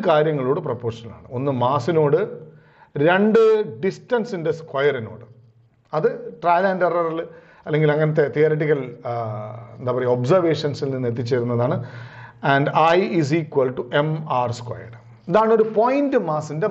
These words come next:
moment of inertia എന്ന് പറയുന്നത്. This is the moment of inertia of a point mass.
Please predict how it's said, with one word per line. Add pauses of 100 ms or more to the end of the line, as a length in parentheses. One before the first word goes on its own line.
moment
of
inertia
എന്ന്
പറയുന്നത്. (1800)
This
is
the
moment
of
inertia
of
a (600)
point (120)
mass.